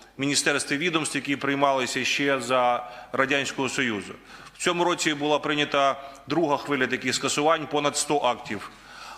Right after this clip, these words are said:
Але ми розуміємо, що Україна не може жити, а, в системі двадцять п'ять років незалежності з даним багажем. Тому на виконання доручення Прем'єр-міністра України, а, Міністерство юстиції розробило, і я зараз хочу презентувати,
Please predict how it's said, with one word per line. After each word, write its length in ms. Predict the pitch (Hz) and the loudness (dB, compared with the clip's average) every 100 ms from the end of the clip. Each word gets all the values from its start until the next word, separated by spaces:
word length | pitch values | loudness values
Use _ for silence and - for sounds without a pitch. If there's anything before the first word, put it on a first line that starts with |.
| - | 0
Але 420 | 131 147 156 147 | 2 4 4 2
ми 140 | 139 175 | 0 0
розуміємо, 600 | 175 160 160 143 123 117 | 0 0 0 0 0 0
що 200 | - 131 | -2 -2
Україна 680 | 135 156 160 160 160 160 - | -4 -2 0 2 2 2 -4
не 160 | 139 170 | -2 0
може 460 | 170 151 113 117 - | 2 0 2 0 0
жити, 460 | 110 143 156 170 160 - - - - - | 0 0 0 -2 -2 -8 -20 -20 -20 -10
а, 260 | - 120 117 | -2 0 0
в 360 | 117 135 127 | -2 -2 -2
системі 460 | 120 143 - 160 135 | 0 -2 0 0 0
двадцять 280 | 120 139 - | -2 -2 -2
п'ять 140 | 139 | -4
років 280 | 143 143 139 | -2 -4 -4
незалежності 840 | 139 131 139 160 160 165 - 151 135 - - | 0 2 2 0 -2 -6 -4 -4 -4 -10 -14
з 140 | - 113 | -6 0
даним 380 | 156 156 147 139 | 0 0 -2 -2
багажем. 420 | 135 139 117 98 73 - - - - - - - | -2 0 0 -2 -6 -18 -20 -20 -18 -16 -16 -6
Тому 240 | 156 180 | -2 0
на 120 | 170 | 2
виконання 440 | 165 170 180 175 170 | 0 0 0 2 0
доручення 440 | 160 160 - 156 | -2 -2 0 0
Прем'єр-міністра 640 | 143 147 156 151 147 - 143 | 0 2 0 0 -2 -2 -4
України, 560 | 131 147 160 156 151 147 - | -2 -2 0 2 0 0 -4
а, 380 | 120 120 120 120 | -2 0 2 0
Міністерство 540 | 113 131 123 165 - | -2 -4 -2 -2 -2
юстиції 400 | 160 - 170 156 | -4 -2 -2 0
розробило, 580 | 147 135 143 147 151 139 | 0 2 0 0 2 2
і 140 | 131 131 | 2 2
я 140 | 143 | 2
зараз 220 | 139 135 | 2 -2
хочу 220 | 139 135 | -4 -4
презентувати, 840 | 131 139 139 135 151 160 156 147 | -2 -2 -2 0 2 2 2 -2